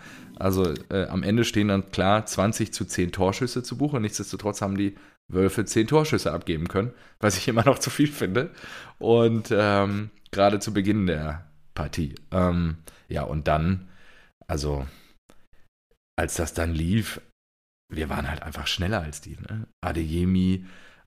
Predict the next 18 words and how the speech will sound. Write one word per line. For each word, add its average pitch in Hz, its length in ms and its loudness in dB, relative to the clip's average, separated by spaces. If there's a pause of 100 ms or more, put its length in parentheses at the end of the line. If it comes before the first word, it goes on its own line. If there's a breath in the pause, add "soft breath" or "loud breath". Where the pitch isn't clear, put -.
auch 90 260 -6
Aller 95 360 2
wird 98 140 2
langsam 92 340 0
ein 90 40 -2
bisschen 92 220 -4
spritziger 90 520 -6
vorne 90 320 -2
drin 90 240 0
und 85 120 -2
zieht - 200 -6
dann 87 160 -2
die 80 60 -4
Verteidiger 87 520 -2
auf 85 140 -4
sich. 90 340 -6 (640 soft breath)
Ähm, 80 480 -2 (720 soft breath)
ja, 76 360 -8